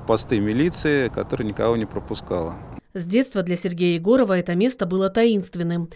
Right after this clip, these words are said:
Speaker 2: Отсюда его интерес к истории этого здания. По словам краеведа, двести лет назад на этом месте находилась усадьба купцов Алексеевых – Прилипка, с прудом, садом и липовыми аллеями. А сейчас под этими деревьями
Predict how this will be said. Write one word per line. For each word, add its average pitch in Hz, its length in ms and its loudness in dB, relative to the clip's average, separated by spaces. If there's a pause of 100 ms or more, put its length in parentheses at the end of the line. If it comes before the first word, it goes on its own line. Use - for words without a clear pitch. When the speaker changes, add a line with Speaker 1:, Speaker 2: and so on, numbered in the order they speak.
(180)
Speaker 2:
Отсюда 180 640 0
его 180 320 2
интерес 185 440 6 (180)
к - 80 4
истории 175 440 6
этого 170 240 4
здания. 170 560 6 (400)
По 220 100 4
словам 208 360 8
краеведа, 233 540 8
двести 208 340 4
лет 180 220 4
назад 190 420 4 (260)
на 240 120 8
этом 294 280 6
месте 254 320 6
находилась 196 540 2
усадьба 214 420 2
купцов 180 440 -2
Алексеевых – 190 760 2
Прилипка, 185 680 0 (380)
с - 80 -12
прудом, 254 560 2
садом 214 600 2
и 196 80 0
липовыми 180 460 4
аллеями. 170 640 4 (380)
А - 80 -2
сейчас 247 460 4
под 175 180 2
этими 175 260 4
деревьями 233 600 6